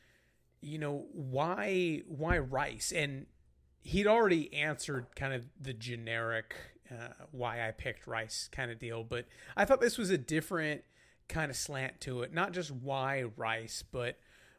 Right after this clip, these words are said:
but, but why Rice over the other options. And I thought that was really interesting. And I think it dovetailed really nicely into another conversation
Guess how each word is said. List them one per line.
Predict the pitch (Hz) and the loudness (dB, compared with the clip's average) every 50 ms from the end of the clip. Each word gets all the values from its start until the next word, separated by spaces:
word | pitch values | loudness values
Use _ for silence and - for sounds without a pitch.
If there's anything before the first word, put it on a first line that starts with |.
| _ - | _ -8
but, | 123 147 147 151 - - _ | -2 -2 -2 -2 -2 -8 _
but | 165 127 160 165 170 | -4 0 0 0 4
why | 160 160 180 190 | 6 6 6 6
Rice | 175 147 151 151 156 160 156 - - - - _ _ _ | 6 6 6 6 6 6 4 0 -2 -4 -6 _ _ _
over | - 143 143 143 135 131 139 135 | -4 -2 -2 0 0 -2 -4 -4
the | 123 123 123 127 | -4 -4 -6 -4
other | - 123 120 - 120 117 - - | -4 -4 -2 -2 -4 -4 -6 -8
options. | - 107 - - - - - - - 339 - - - - - - _ _ _ - | -10 -10 -10 -8 -8 -8 -8 -8 -10 -14 -14 -14 -14 -14 -16 -20 _ _ _ -8
And | 147 143 143 139 135 131 131 127 127 127 123 127 127 127 - - _ _ - | -4 -2 2 2 4 4 4 4 2 0 -2 -6 -8 -10 -10 -12 _ _ 2
I | 147 156 | 2 4
thought | - - 180 - - | 6 6 6 6 6
that | - 113 135 - | 4 2 2 4
was | 208 175 147 131 151 | 4 2 0 2 4
really | 165 170 160 160 156 156 | 4 4 4 4 2 2
interesting. | 151 - - 160 - - 170 156 - | 0 0 -2 -2 0 0 -2 0 0
And | 147 151 156 | 0 2 4
I | 156 160 | 2 2
think | - 220 208 214 | 2 2 0 2
it | 165 131 127 | 0 0 2
dovetailed | 170 160 165 160 - - 151 156 151 143 143 139 139 135 131 - _ _ - - - - - - _ _ _ | 4 4 4 2 0 -2 -2 0 2 2 2 0 0 -2 -6 -10 _ _ -20 -20 -20 -20 -20 -20 _ _ _
really | - 131 151 165 165 156 147 | -4 0 2 4 4 4 2
nicely | 135 135 131 135 131 - - - 156 139 135 131 131 - - - | 2 2 0 0 0 0 -2 -4 -2 -2 -2 -2 -4 -4 -6 -6
into | 151 147 139 135 127 - - 139 131 131 127 127 123 123 123 120 113 143 - _ _ _ _ _ _ _ _ | -4 -4 -4 -4 -6 -6 -4 -4 -2 -2 -2 0 0 0 0 -2 -2 -4 -8 _ _ _ _ _ _ _ _
another | - 139 139 143 151 175 165 | -4 -2 0 2 2 2 0
conversation | - 147 131 120 117 - 117 - - - 131 123 117 - - - 123 120 120 123 127 | 0 -2 -4 -4 -4 -4 -6 -6 -6 -4 -4 -6 -6 -8 -10 -12 -12 -14 -14 -16 -18